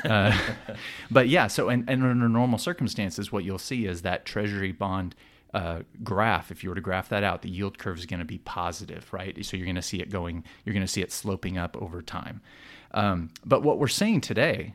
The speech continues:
Speaker 1: and in the light of the last, say, six to eight months, where inflation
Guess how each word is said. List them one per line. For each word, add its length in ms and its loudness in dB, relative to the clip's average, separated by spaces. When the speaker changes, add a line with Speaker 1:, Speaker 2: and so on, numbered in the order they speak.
Speaker 1:
and 260 0
in 200 0
the 60 0
light 280 4
of 80 -2
the 80 -2
last, 360 -2
say, 220 0
six 300 -4
to 160 -4
eight 160 -2
months, 420 2
where 420 -2
inflation 800 -2